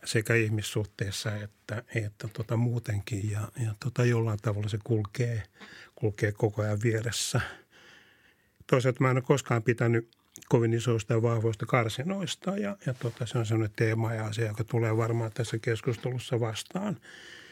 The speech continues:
Eli se, että me, me ryhmitellään toimialan asioita ja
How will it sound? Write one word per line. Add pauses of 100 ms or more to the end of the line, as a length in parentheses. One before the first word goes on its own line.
(320)
Eli
se,
että
me, (220)
me
ryhmitellään
toimialan
asioita
ja